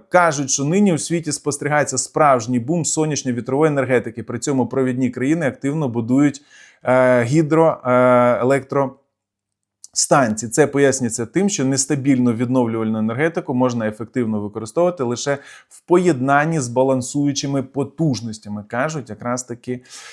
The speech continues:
наші азербайджанські друзі. І така співпраця — це добре. Азербайджан — один з тих країн, які перші і зрозуміли, що Росії треба протистояти.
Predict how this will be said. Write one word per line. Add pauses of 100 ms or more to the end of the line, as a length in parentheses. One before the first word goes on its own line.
(300)
наші
азербайджанські
друзі.
І
така
співпраця —
це
добре.
Азербайджан —
один
з
тих
країн,
які
перші (360)
і
зрозуміли,
що
Росії
треба
протистояти.